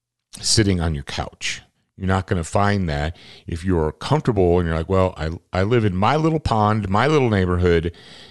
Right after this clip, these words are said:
and this is what I do. This is how I live my life. And if a mentor wants to come and find me, then they will. If a teacher wants to come and find me, then they will." No, they won't. Because they're out busy being, they're out there being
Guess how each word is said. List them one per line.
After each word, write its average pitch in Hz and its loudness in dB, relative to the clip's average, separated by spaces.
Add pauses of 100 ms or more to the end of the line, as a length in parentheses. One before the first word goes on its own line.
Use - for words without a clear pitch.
(140)
and 87 -2
this 143 2
is 143 0
what 120 2
I 104 4
do. 76 -2 (540)
This 113 0
is 131 2
how 117 4
I 110 6
live 101 4
my 90 -2
life. 78 -4
And 73 -6
if - -10
a - -8
mentor 123 2
wants 113 2
to 117 -2
come 117 0
and 101 -2
find 107 0
me, 82 0
then 87 0
they 87 0
will. 85 0
If 80 -14
a - -6
teacher 180 -2
wants 107 -2
to 98 -4
come 95 -2
and 90 -4
find 90 0
me, 78 0
then 76 -2
they 76 -4
will." 71 -6
No, 175 2
they 196 0
won't. 202 2 (1200)
Because 82 -6
they're 127 2
out 101 0
busy 87 -2 (120)
being, 85 -4 (100)
they're 123 -2
out 113 0
there 85 -2
being 78 -4